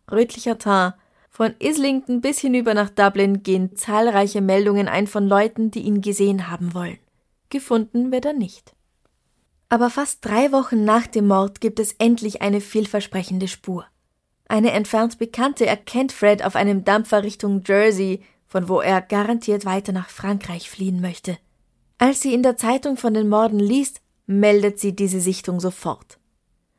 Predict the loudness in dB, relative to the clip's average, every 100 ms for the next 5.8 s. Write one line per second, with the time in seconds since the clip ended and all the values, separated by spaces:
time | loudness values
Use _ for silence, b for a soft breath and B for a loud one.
0 | _ _ _ 0 0 0 -2 0 0 2
1 | 2 2 2 -2 -2 -4 0 4 6 4
2 | 2 -2 -2 -2 -2 -2 0 0 0 2
3 | 2 0 -2 0 2 4 4 0 -4 -4
4 | -4 -6 -4 -4 0 0 2 0 0 0
5 | 0 -4 -4 -2 0 0 0 -2